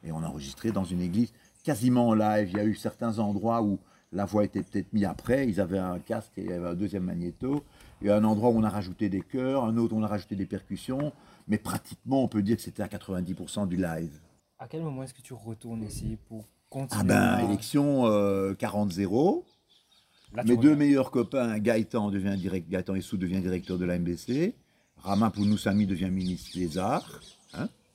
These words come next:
Speaker 1: Et là, Tapis rouge, Philippe revient, on va chercher ma valise dans la soute de l'avion, je donne mon ticket. Alors je rencontre plein de gens, voitures de fonction qui étaient, qui venaient me chercher, et cetera.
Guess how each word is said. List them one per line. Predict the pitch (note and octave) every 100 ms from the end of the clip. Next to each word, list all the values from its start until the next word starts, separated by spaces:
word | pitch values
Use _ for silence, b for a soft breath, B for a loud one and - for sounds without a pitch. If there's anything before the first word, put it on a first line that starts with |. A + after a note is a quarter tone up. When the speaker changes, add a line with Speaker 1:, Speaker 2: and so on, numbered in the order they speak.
| _ - - - - -
Speaker 1:
Et |
là, | F#2 C3 - - - - -
Tapis | - - D#2+
rouge, | F#2 C#3 F#3 - - _ _ _ _
Philippe | _ - F2+ -
revient, | D#2+ D#2+ G#2 C3 F#3+ - - b b b
on | D#2
va |
chercher | F2 - - F2
ma | D2
valise | D#2+ E2+ D#2+
dans | D#2 D2+
la | C#2+ C#2+
soute | - D#2+
de | D#2+
l'avion, | C#2+ C2+ G2+
je | A#2
donne | F2+
mon | E2 E2
ticket. | - - G2 C#3+ - _ _ B B B B B B B
Alors | - D#2+ D#2+
je |
rencontre | E2+ - E2
plein | - C#2
de | C2+
gens, | C#2+ F2+ A2 B2
voitures | F2 - - D2
de |
fonction | D2 - G#3 - E2 D#2+
qui | -
étaient, | -
qui | C#2+ -
venaient | D#2 D2+
me | C2+
chercher, | C2 - -
et | B1+
cetera. | D2 C2+